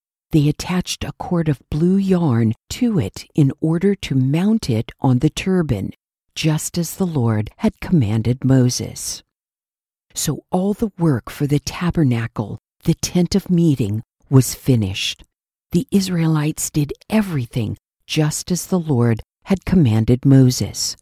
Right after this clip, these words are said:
They brought the tabernacle to Moses, the tent with all its furnishings, its clasps, its supports, its crossbars, and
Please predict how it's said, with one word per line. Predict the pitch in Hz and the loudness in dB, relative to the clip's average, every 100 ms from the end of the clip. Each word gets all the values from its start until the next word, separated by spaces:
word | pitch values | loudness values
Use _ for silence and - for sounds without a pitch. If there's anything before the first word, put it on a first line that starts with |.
| _ _ _ _ _ | _ _ _ _ _
They | 143 | -4
brought | - 143 156 175 - | -2 -4 -2 -2 -2
the | 214 | -6
tabernacle | - 165 147 147 127 120 - 131 | -4 -4 -2 0 0 -2 -4 -6
to | - 151 | -2 2
Moses, | 139 123 117 - 104 - - _ _ _ | 4 4 2 -2 -6 -8 -10 _ _ _
the | 170 | -2
tent | - - - 170 110 - - | 0 -2 2 2 0 -4 -4
with | 147 - | -4 -4
all | 170 180 196 | -6 -2 0
its | 202 - | -2 -6
furnishings, | - 170 160 147 - 127 98 - - - _ _ - | -4 2 2 2 -2 -4 -6 -6 -10 -10 _ _ -4
its | 180 - | -4 -4
clasps, | - - 180 147 107 - - - - _ - | -8 -2 -2 -2 -4 -6 -8 -10 -12 _ -4
its | 214 - | -4 -2
supports, | - 196 - - 160 123 - - - | -4 -6 -6 -4 -2 -2 -8 -14 -8
its | 202 - | -8 -6
crossbars, | - - 202 190 - - 127 95 113 - _ _ - | -14 -6 -4 -2 -4 -4 -4 -4 -8 -10 _ _ -2
and | 202 165 127 | 0 2 0